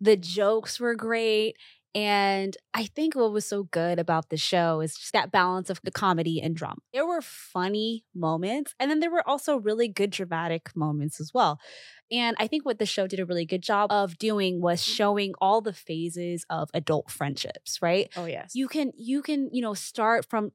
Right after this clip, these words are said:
Speaker 1: you know, knowing somebody since you were a child and going into your adulthood and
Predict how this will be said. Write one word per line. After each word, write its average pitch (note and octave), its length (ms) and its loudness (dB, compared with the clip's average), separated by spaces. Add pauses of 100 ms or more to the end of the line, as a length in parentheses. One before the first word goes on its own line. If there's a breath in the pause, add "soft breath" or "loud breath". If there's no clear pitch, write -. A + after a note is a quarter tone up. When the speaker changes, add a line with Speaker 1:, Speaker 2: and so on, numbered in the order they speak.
Speaker 1:
you G#3 120 -2
know, E3+ 140 2
knowing G#3 340 4
somebody A3 340 2
since G#3 260 -6
you G#3+ 80 -4
were G3 160 0
a F#3+ 60 0
child F#3+ 460 2
and E3+ 120 0
going G#3 260 2
into G#3+ 220 -2
your G3+ 140 2
adulthood F3+ 600 2
and E3+ 180 2